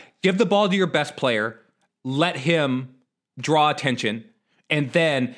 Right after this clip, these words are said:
he'll either score or he'll create a play for a teammate, right? And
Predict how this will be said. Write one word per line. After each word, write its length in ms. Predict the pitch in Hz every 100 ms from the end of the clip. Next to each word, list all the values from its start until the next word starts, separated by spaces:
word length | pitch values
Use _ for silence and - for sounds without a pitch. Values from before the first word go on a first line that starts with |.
| -
he'll 220 | 175 165
either 260 | 156 147 135
score 460 | - 262 262 247
or 160 | 175 151
he'll 160 | 180 156
create 320 | 160 165 156
a 40 |
play 360 | 151 156 147 139
for 560 | - 139 131 127 123 123 -
a 80 | 135
teammate, 480 | 135 143 107 101 -
right? 260 | 127 139 139 - -
And 320 | 147 131 117